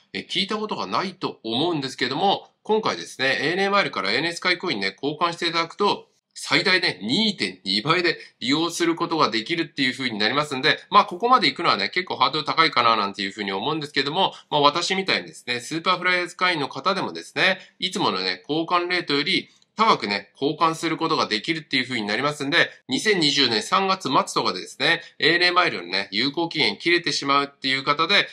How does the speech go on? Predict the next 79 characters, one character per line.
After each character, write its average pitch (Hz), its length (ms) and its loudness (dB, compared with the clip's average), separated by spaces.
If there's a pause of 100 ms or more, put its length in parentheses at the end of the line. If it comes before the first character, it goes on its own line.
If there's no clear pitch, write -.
(140)
ま 135 80 2
あ、 - 20 -10
ス - 80 -8
カ 151 140 2
イ 151 40 -2
コ 165 120 -2
イ - 20 -2
ン 117 40 -2
に 101 120 -6
変 120 120 0
え 131 40 -4
て 156 80 -4
お 151 100 -4
き - 60 -16
た 160 140 -2
い 139 80 0
よ 135 80 0
っ - 20 -2
て 131 180 -6
い 123 40 0
う 120 80 -4
方 139 240 -4
で 151 80 2
あ 151 60 2
っ 151 120 -6
た 165 80 2
り、 196 240 2 (220)
や 139 120 0
は 190 100 4
り 117 100 -4
ね、 - 240 -6 (420)
エ 139 100 0
ス 143 160 -2
エ 226 60 -2
フ 220 60 -6
シ 233 140 -2
ー 214 40 -2
修 220 200 2
行 170 160 2
と 107 120 -4
か 95 80 -2
ね、 98 140 -2 (180)
予 113 200 -4
定 165 200 0
さ 147 180 -2
れ 165 120 -2
て 170 180 2
い 170 40 -2
る 170 100 -4
方 156 240 -2
は 156 100 2
で 95 80 -6
す - 160 -12
ね、 156 260 2 (140)
エ 139 120 6
ー 160 40 8
エ 160 40 6
ヌ 165 80 2
エ 160 40 2
ー - 20 2
マ 156 120 6
イ 139 40 6
ル 127 60 -2
か 98 120 0
ら 95 100 2
エ - 20 4
ー 113 40 4
エ 123 40 0
ヌ 131 60 -2
エ 135 60 0
ー 131 40 -4
ス - 60 -14
カ 135 120 0
イ 131 120 -2
コ 131 120 -2
イ 123 40 0
ン 120 40 -6
に 107 120 -4
交 123 200 -8